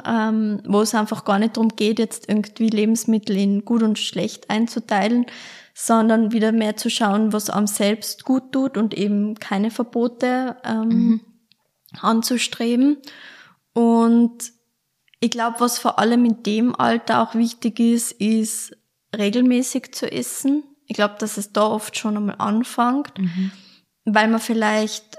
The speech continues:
Speaker 1: ähm, weil man Stress hat, weil man in der Früh nicht aufstehen will, weil man,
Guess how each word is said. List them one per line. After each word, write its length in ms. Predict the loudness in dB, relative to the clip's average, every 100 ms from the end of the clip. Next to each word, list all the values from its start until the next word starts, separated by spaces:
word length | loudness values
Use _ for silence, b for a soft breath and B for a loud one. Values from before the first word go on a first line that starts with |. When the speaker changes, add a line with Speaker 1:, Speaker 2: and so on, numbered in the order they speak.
| -6
Speaker 1:
ähm, 400 | -4 -2 -2 0
weil 100 | 0
man 160 | 2 0
Stress 460 | -2 -2 -2 -2
hat, 140 | -4 0
weil 100 | 0
man 100 | 2
in 60 |
der 60 | 0
Früh 180 | 0 0
nicht 200 | 0 0
aufstehen 520 | -4 -4 -4 -2 0
will, 320 | -2 -2 -4
weil 160 | -2 -2
man, 320 | 0 -2 -4